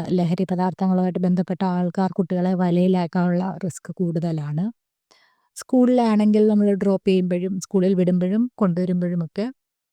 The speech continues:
ആണെങ്കിലും അപരിചിതരമായിട്ടുള്ള ആൾക്കാരുമായിട്ടുള്ള സമ്പർക്കം കുഞ്ഞുങ്ങൾക്ക് ഉണ്ടാവുന്നുണ്ടോ എന്ന് നമ്മൾ ശ്രദ്ധിക്കേണ്ടതാണ്. ഇത്തരത്തിലുള്ള ലഹരി പദാർത്ഥങ്ങളുടെ ഉപയോഗത്തെപ്പറ്റിയും അതിൻ്റെ, ആ,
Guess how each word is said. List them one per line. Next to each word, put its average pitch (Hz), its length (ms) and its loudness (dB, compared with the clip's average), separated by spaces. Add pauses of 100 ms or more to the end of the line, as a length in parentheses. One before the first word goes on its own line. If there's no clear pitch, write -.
(240)
ആണെങ്കിലും 185 540 0 (640)
അപരിചിതരമായിട്ടുള്ള 214 1000 2
ആൾക്കാരുമായിട്ടുള്ള 190 880 0
സമ്പർക്കം 196 480 0
കുഞ്ഞുങ്ങൾക്ക് 185 460 0
ഉണ്ടാവുന്നുണ്ടോ 175 720 -2
എന്ന് 175 200 -4
നമ്മൾ 170 260 -4
ശ്രദ്ധിക്കേണ്ടതാണ്. 156 1000 -4 (1040)
ഇത്തരത്തിലുള്ള 254 640 0 (420)
ലഹരി 214 260 4
പദാർത്ഥങ്ങളുടെ 208 640 2
ഉപയോഗത്തെപ്പറ്റിയും 185 1000 0
അതിൻ്റെ, 180 380 0 (480)
ആ, - 160 -4